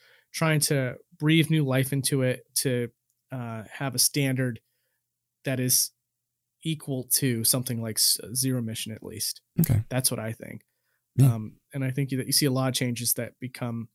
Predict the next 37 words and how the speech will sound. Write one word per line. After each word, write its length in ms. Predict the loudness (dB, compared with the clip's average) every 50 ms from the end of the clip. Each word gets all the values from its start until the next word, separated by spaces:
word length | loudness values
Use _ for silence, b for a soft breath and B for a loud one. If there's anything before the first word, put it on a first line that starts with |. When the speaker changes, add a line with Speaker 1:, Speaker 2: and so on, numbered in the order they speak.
| _ _ _ _ _ _ _ -20
Speaker 1:
apparent 320 | -14 -8 -6 -6 -6 -6 -8
to 80 | -8
that. 200 | -10 -8 -10 -10 -14 b b b b b b b
You 80 | 4 6
know, 180 | 8 8 8
like, 160 | 8 6 6
again, 300 | 4 4 4 4 4 4 2
even 300 | 0 -2 0 0 0 0
with 100 | 0 0
the 120 | 0 2
Aeon 260 | 4 4 4 4 4
ability, 420 | 2 2 2 0 0 0 -2 -4 -6 _
that's 400 | 0 0 2 4 4 2 2 0 _ _ _ _ _ _ _ _ _ _ _ _ -10
a 140 | -6 -2 0
level 340 | 2 4 4 4 6 4 4
of 80 | 4
hand-holding 800 | 6 6 6 6 6 6 4 4 4 4 4 4 4 2 0 -2 -8 _ _
that, 220 | -4 -4 -4 -4 -8 _ _ _ _ _ _ _ _ _ _
although 680 | -4 -2 -2 -2 0 2 6 6 8 8 8 8 6 6
is 160 | 6 4 4
not 260 | 4 4 2 0 0
as 540 | 0 0 0 2 2 2 4 4 2 2 0 _ _ _ _ _ _ _ _ -6
perverse 480 | -4 -2 0 2 4 4 6 6 6 6
as, 240 | 6 4 4 4
like, 280 | 4 2 0 0 0 -2
uh, 240 | -4 -2 -4 -6 -8 -10 -8 -4
Metroid 360 | -2 -2 -2 -2 -2 -4 -2
Fusion's, 580 | 0 2 4 4 4 2 0 0 2 0 0 -2 b b b b b b b b _ -2
it's 160 | 0 2 4
still 220 | 6 6 6 6 6
a 60 | 4
way 340 | 4 4 6 8 8 6 6
to 400 | 4 4 2 4 2 2 0 -4 _ _ _ _ 0
make 260 | 4 6 6 6 6
it 120 | 4 -4 -4
less 400 | -6 -2 0 2 4 4 4 4
obtuse 720 | 2 0 -2 -2 -2 0 2 2 2 4 4 2 2 2